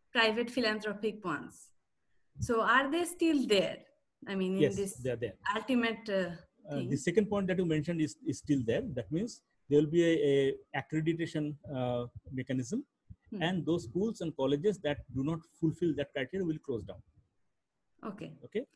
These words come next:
Speaker 2: that's one. The
Speaker 1: Uh,
Speaker 2: o-, the other issue was regarding the examination.
Speaker 1: Yes.
Speaker 2: Examination now will be conducted at the B S c level by individual colleges, not by the universities.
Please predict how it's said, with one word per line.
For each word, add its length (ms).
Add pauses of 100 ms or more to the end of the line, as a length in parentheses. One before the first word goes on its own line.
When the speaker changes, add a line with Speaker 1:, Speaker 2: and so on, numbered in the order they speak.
(140)
Speaker 2:
that's 160
one. 140 (680)
The 100
Speaker 1:
Uh, 220 (120)
Speaker 2:
o-, 80 (120)
the 80 (100)
other 240
issue 160
was 300
regarding 340
the 60
examination. 680 (600)
Speaker 1:
Yes. 100
Speaker 2:
Examination 800
now 120
will 300
be 40
conducted 680 (680)
at 120
the 80
B 200
S 120
c 60
level 340
by 160 (180)
individual 420
colleges, 600 (640)
not 120
by 120
the 100
universities. 680